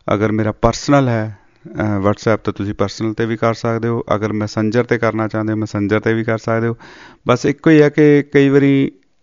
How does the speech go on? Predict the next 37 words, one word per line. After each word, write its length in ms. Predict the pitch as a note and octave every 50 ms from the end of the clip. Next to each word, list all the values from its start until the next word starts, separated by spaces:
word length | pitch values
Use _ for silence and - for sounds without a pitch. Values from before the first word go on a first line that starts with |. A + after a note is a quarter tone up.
| -
ਐਸ 260 | - B2 B2+ - - F3+
ਐਮ 120 | E3+ D#3+
ਐਸ 260 | D3+ C#3+ - - -
ਡਾਇਰੈਕਟ 520 | C3 B2 A2+ G#2 A2+ A2+ A2 - _ - A#2+
ਜਦੋਂ 200 | A#2+ A#2 A#2 A2+
ਕਰਦੇ 320 | - A2+ G#2+ G2 G2+ A2
ਹੋ 60 | A2+
ਤਾਂ 120 | A2 A#2 A2
ਮੇਰੇ 200 | A2 G#2 - _ _
'ਤੇ 420 | - G2+ G#2 G#2 G2+ G2+ G2+ - - -
ਸ਼ਾਇਦ 280 | - - - G#2 G2 G2
ਨਹੀਂ 200 | G2 G#2 A2 A2
ਪੜ੍ਹ 200 | - A2 G#2 G#2+
ਹੁੰਦਾ, 160 | G#2 G#2+ G#2+
ਕਿਉਂਕਿ 220 | G2+ G#2+ G#2+ A2 A2 - _ _ _ _ _ _ _ - -
too 100 | B2 A#2 A#2
many 120 | A2+ A#2
channels 540 | A2 F#2+ A2 G#2 F#2+ G2 G2 F#2+ F2 F2 F2
open। 300 | E2+ _ - D#2+ D#2+ E2 - - - - - - - - - - - _ _
ਤੇ 320 | - A2 A2 G#2+ G#2+ G#2+ G#2 A2
ਰ-, 60 | - - - -
ਈਮੇਲ 340 | A2 A#2 A#2 B2 B2 B2+
ਵੀ 140 | B2 C3 B2+
ਹੈਗੀ 240 | B2 A#2 A#2 A#2 B2
ਹੈ 60 | A#2+
request 480 | A2+ G#2+ - G#2+ G#2 G2+ - - G#2 G2+
at 120 | - A2 G#2
harmanradio 800 | F#2+ F#2+ F#2+ F#2+ F#2+ F#2+ - - F#2 F2+ F2+ F2 E2 F2 E2+ E2 D#2+ E2
dot 100 | D#2+ D#2+ - - - F#2+
com। 160 | E2 D#2 E2 - _ _ - - - - - - - _ _ -
ਤੇ 180 | - C#3 - - - - A#2+
ਅੱਜ 120 | A#2+ C#3
ਦਾ 140 | D3 E3+ E3+
ਜਿਹੜਾ 240 | E3 E3 E3 E3 D#3+
ਇਹ 320 | D#3+ D#3 D3+ D3+ D3 - - _ _ _ -
ਪ੍ਰੋਗਰਾਮ 440 | - A#2 A2 A2 B2 C3+ C3 B2+ A2+
ਹੈ, 180 | G#2 G#2 A#2+